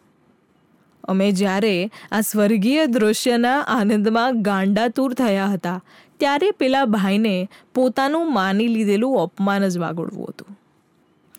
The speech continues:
ચંદ્રશંકરે એની એ સ્થિતિ તરફ મારું ધ્યાન ખેંચ્યું. હું મનમાં બોલ્યો, "પત્રમ નૈવ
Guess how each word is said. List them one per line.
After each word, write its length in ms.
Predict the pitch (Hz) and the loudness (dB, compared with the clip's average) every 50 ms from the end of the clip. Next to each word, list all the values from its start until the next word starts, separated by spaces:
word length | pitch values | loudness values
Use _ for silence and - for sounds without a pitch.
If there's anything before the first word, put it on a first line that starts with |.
| - | -10
ચંદ્રશંકરે 1000 | - - 240 247 269 285 311 311 302 - 254 214 196 190 196 180 170 - - - _ _ - - - - - - | -4 0 0 2 2 2 2 0 0 0 0 0 0 0 -2 -4 -4 -4 -8 -8 _ _ -20 -20 -20 -16 -6 -4
એની 200 | 226 247 294 302 | -2 -2 -2 -4
એ 240 | - 240 262 311 | -2 -2 -2 -2
સ્થિતિ 400 | 302 - - 311 285 214 - 262 | -2 -2 -2 -2 -2 0 0 -2
તરફ 340 | 220 214 208 214 269 - - | 0 0 0 0 0 0 0
મારું 300 | 269 233 214 214 262 262 | 0 0 2 2 2 2
ધ્યાન 340 | 190 220 202 208 202 196 202 | 2 2 2 2 2 0 0
ખેંચ્યું. 460 | - - 185 160 - - - - - _ _ _ _ _ _ _ _ _ _ _ - - | -2 -4 -8 -8 -8 -12 -14 -16 -20 _ _ _ _ _ _ _ _ _ _ _ -6 -2
હું 200 | 277 320 403 453 359 | -2 0 0 0 -2
મનમાં 480 | 254 208 185 190 190 190 190 180 175 | 0 0 0 0 0 0 -2 -2 -4
બોલ્યો, 380 | 170 - - - - - 196 _ _ _ _ _ _ _ _ _ _ _ _ _ _ _ _ _ | -6 -6 -6 -8 -10 -12 -16 _ _ _ _ _ _ _ _ _ _ _ _ _ _ _ _ _
"પત્રમ 480 | - 269 226 - - - 359 370 359 330 | -2 -2 -2 -2 -4 -2 -2 0 0 0
નૈવ 400 | 269 226 220 220 240 254 254 247 | 2 2 2 2 2 0 0 0